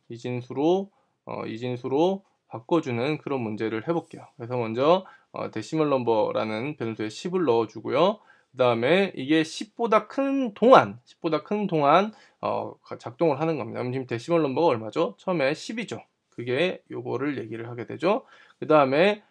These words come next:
나누기 이를 했으니까, 어, 나머지, 나머지의 값이 리마인더에 저장이 되겠죠. 리마인더는 영입니다. 그 다음에 십 나누기 이는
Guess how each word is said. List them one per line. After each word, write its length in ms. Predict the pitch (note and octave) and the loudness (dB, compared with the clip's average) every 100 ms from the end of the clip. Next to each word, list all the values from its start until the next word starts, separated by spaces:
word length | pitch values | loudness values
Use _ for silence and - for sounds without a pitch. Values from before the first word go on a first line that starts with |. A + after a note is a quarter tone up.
| _ | _
나누기 420 | A2+ A#2+ D#3 C#3+ B2+ | -4 0 0 0 -2
이를 220 | B2+ C3 | -2 -2
했으니까, 680 | D3 D3+ A#2+ - E3 G3+ G3 | -4 -6 -6 2 4 4 2
어, 240 | C#3+ A2+ A2+ | -4 -4 -2
나머지, 500 | A#2 D3+ E3 C3+ A2 | 2 4 4 0 -4
나머지의 480 | A2+ D#3+ F#3+ F3 - | 0 2 2 0 0
값이 260 | B2 C#3 | -4 -4
리마인더에 520 | B2+ B2 C3 C3 B2 | -4 0 0 2 2
저장이 320 | B2 B2 C3 A2+ | 2 0 -2 -2
되겠죠. 320 | A#2 - A2+ | -8 -14 -10
리마인더는 840 | B2 B2+ B2+ B2 A#2+ E3 G#3 G3+ _ B2+ | -4 -4 -2 0 2 2 0 -4 _ 0
영입니다. 580 | C#3 E3 A2 A#2 - _ _ _ _ - | 2 2 -4 -12 -20 _ _ _ _ 0
그 80 | |
다음에 520 | D#3 D#3 B2 D3+ G3 - _ _ | 4 6 4 2 0 -4 _ _
십 480 | - - A3+ G#3 - _ _ G3+ | -18 -8 -6 -6 -10 _ _ -4
나누기 540 | A#2+ B2+ D3 C#3 A#2 | -2 -2 -2 -4 -4
이는 440 | A#2 C3 D3+ G3 | 0 0 2 -2